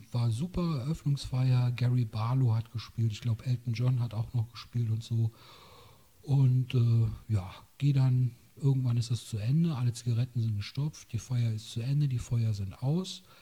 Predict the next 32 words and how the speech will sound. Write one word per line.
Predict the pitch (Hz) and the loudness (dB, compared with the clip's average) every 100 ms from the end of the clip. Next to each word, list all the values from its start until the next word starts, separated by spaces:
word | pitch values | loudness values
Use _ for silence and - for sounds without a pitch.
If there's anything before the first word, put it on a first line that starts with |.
| - - - _ - | -18 -18 -18 _ -10
Ich | 123 - | -8 -4
geh | 135 120 | -2 0
ins | 110 - | -2 -4
Bett | 160 220 - - _ _ _ - | -4 -4 -10 -20 _ _ _ -2
und, | 143 135 135 - 135 | 2 2 2 0 2
äh, | 131 127 127 131 - | 4 4 4 2 0
bin | 131 120 117 | 0 2 4
müde, | 143 180 - 180 180 180 | 2 0 0 0 0 0
leg | 143 147 139 | 0 0 0
mich | 131 | -2
so | - 127 123 120 113 - _ _ - | 0 0 2 -2 -6 -16 _ _ -6
auf | 113 - | -6 -2
die | 113 | 2
linke | 117 135 127 | 4 4 0
Seite | 107 104 127 160 180 185 180 - - - - | 0 0 0 0 -2 -2 -6 -16 -20 -20 -2
und | 127 | -2
auf | - - | -2 -10
einmal | - 160 151 | -6 -2 -2
merke | - 143 151 139 | -2 -2 0 -2
ich | - | 0
so, | 135 135 131 - - - | 2 2 0 -6 -16 -10
da | 131 | -10
ist | - | -10
irgendwie | - 147 151 127 143 135 | 0 0 0 -2 -2 0
so | 120 127 127 123 110 | -2 -2 -2 -4 -10
ein | - - | -18 -16
Tier, | - 139 110 95 98 | -2 0 2 -2 -10
fliegt | - - 151 - - | -18 -6 -6 -4 0
da | 113 113 110 113 - - | 2 2 0 -2 -10 -14
am | 135 | -8
Kopf | - 117 - - | -6 -6 -8 -14
rum. | 98 98 | -12 -12